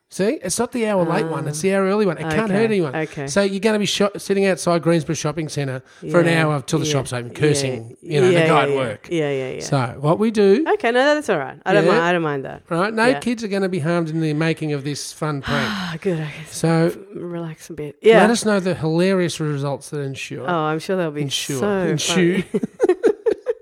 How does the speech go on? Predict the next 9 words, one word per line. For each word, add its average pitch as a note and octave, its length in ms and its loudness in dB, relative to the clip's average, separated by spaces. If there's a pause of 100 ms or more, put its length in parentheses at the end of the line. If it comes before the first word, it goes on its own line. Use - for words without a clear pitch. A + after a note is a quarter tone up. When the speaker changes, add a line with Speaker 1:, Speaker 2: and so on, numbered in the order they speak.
(520)
Speaker 2:
<laughs> - 80 -12
Ensure. G3 640 6 (100)
I F3+ 160 4
am F3+ 140 4
not, G3+ 300 6
<laughs> - 0 -
nothing G#3 680 6
is D#3+ 140 2
insured. C#3+ 560 -4